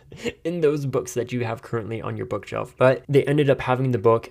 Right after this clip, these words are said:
at the bookstore. I actually couldn't find it, though, because they said I could do, like, an order ahead and it'd be ready in two hours. But what did I say? I'm impatient. I'm like, No, I can find a book. It's in the business section. It should be, like,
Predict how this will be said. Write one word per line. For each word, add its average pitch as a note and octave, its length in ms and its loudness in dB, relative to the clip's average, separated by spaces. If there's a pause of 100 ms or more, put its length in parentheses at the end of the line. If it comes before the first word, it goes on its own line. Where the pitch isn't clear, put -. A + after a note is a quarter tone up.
at C#3+ 160 0
the C#3 60 -4
bookstore. A2 640 0
I A#2+ 60 -4
actually D3+ 320 -2
couldn't C#3 320 -6
find C#3+ 320 -4
it, - 80 -8
though, F#2+ 180 -8
because A#2 460 -2
they A#2+ 200 0
said C3+ 280 0
I A#2+ 140 -4
could B2 180 -4
do, A#2 240 0
like, A2 200 -4
an A2+ 160 -4
order A#2 260 4
ahead A2 380 -6
and A#2+ 100 -8
it'd A2 120 -6
be A2 100 -6
ready G#2+ 220 -4
in A2 80 -12
two D#3 280 -4
hours. G#2+ 340 0
But G#2+ 340 -6
what A2+ 120 -6
did A2 100 -2
I A2 80 -4
say? G#2+ 320 -10
I'm A2 160 -6
impatient. G#2+ 580 -10
I'm A2+ 120 -8
like, G#2+ 200 -10
No, A2 380 -2
I D3 100 -6
can F3 160 -6
find A2+ 260 -8
a G#2 40 -6
book. G#2 280 -6
It's - 160 -16
in D#3+ 160 -2
the E3 60 -4
business B2+ 380 -2
section. A#2+ 440 -4 (460)
It C3 100 -2
should D3+ 260 0
be, C3+ 480 2 (140)
like, A2 300 -2